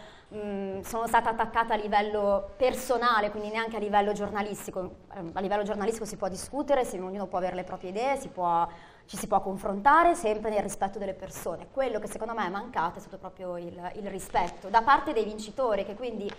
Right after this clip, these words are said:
una volta a giochi fatti volete mettermi nel parterre, se vogliamo così, definirlo così, di Mazzola. Va bene, stringiamoci la mano, mm, caricare di,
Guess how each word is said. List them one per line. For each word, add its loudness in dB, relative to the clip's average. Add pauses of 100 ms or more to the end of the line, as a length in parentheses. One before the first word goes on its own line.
(260)
una 0
volta 6
a 0
giochi 0
fatti 0
volete 0
mettermi -4
nel -2 (320)
parterre, 2
se -8
vogliamo -4
così, -12
definirlo -8
così, -8
di -8
Mazzola. 0 (460)
Va 2
bene, 8
stringiamoci -6
la -2
mano, -2 (180)
mm, -6
caricare 4
di, -10